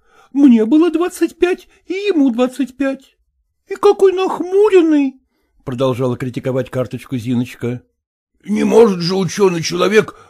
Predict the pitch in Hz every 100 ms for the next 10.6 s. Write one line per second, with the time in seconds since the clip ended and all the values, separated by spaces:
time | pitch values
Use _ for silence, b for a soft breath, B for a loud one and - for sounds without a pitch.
0 | b 160 190 190 175 - - 170 175 185
1 | 135 - - 131 - 202 190 147 127 139
2 | 135 107 110 107 92 - _ _ _ -
3 | 131 117 110 98 117 - 113 101 110 107
4 | 104 107 107 101 95 90 - _ _ _
5 | _ _ - 160 180 202 175 214 349 254
6 | 143 110 92 b b 165 185 185 196 196
7 | 269 330 349 - 196 262 277 - - 262
8 | 247 214 208 175 214 240 220 220 226 202
9 | 202 190 185 - 165 - 170 160 175 175
10 | 117 120 - 127 117